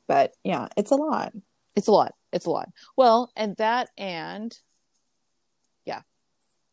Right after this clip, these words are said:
Speaker 2: it's a lot. Well, you're, you're trying, first of all, the processing will always continue.
Speaker 1: Mm-hmm.
Speaker 2: I could only imagine the pain.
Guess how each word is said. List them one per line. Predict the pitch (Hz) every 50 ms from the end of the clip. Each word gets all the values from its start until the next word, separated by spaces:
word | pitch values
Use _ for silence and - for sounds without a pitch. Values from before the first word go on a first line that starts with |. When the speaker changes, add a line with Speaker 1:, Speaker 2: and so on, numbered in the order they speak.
| _ _ _ _
Speaker 2:
it's | - -
a | -
lot. | 180 156 151 - - - _
Well, | _ 220 202 185 175 - - _ _ _ _ _ _ _ _ _ _ _ _ _ _ _ _ _ _ _ _ _ _ _ _
you're, | 190 220 - - _
you're | 170 190 185
trying, | - - - 214 214 214 220 220 - - -
first | 233 233 -
of | 202 -
all, | 175 147 139 147 156 - _ _ _ - - _ _ _ _
the | - 170
processing | - - 175 165 - - 170 - 180 160
will | 151 139
always | - - 143 139 143 -
continue. | - - 143 - - 147 123 98 80 - 220
Speaker 1:
Mm-hmm. | 220 202 202 190 175 170 170 180 175 - - _ _
Speaker 2:
I | - -
could | - 185 -
only | - 160 147 147 143
imagine | 139 131 127 127 - 131 131
the | 131
pain. | - - - 139 123 101 123 -